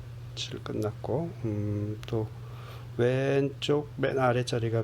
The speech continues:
비었는데 저기 들어갈 수 있는 자리는 삼일 거예요. 그럼 삼을 제가 삼 넣었죠. 음, 그다음 위에 칸,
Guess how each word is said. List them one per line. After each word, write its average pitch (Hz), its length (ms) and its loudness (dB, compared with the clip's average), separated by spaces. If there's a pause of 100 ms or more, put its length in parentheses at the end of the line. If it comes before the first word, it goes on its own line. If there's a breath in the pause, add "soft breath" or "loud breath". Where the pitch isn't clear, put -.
비었는데 113 400 2
저기 113 260 2
들어갈 110 320 0
수 - 140 -6
있는 104 240 0
자리는 110 440 0
삼일 151 360 0
거예요. 95 340 0
그럼 104 200 -4
삼을 135 400 0 (1120 loud breath)
제가 110 560 -2 (760)
삼 131 220 -4
넣었죠. 135 400 -4 (200)
음, 98 240 0 (120)
그다음 117 440 2
위에 120 800 4 (120)
칸, 110 420 4